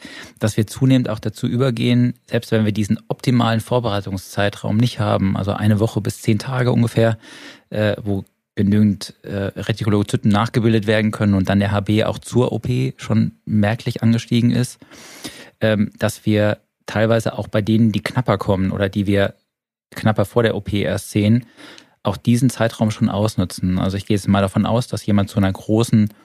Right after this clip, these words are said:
sogenannten Indexoperation, das sind die Operationen, die wir festgelegt haben, wo eine Transfusionswahrscheinlichkeit von über zehn Prozent besteht, dass wir die auch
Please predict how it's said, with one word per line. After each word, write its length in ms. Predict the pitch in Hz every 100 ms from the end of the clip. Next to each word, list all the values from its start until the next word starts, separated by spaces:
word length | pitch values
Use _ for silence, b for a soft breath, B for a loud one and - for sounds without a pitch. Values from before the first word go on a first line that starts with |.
| B B B B _
sogenannten 380 | 120 104 90
Indexoperation, 840 | - 123 139 - - - 117 - 107
das 120 | 98
sind 160 | 101 92
die 120 | 104
Operationen, 520 | - - 104 - 101
die 80 | 101
wir 120 | 92
festgelegt 520 | - 101 - 95 101
haben, 280 | 101 98 92
wo 100 | 95
eine 300 | - 95 95 _
Transfusionswahrscheinlichkeit 1300 | - 104 - 92 98 117 - 107 107 104 104 98 95
von 140 | -
über 240 | 110 101
zehn 200 | 95 95
Prozent 340 | 92 - 113 110
besteht, 400 | 127 - 120 120 B B B B B
dass 200 | 101 -
wir 60 |
die 200 | 104 110
auch 300 | - 104 -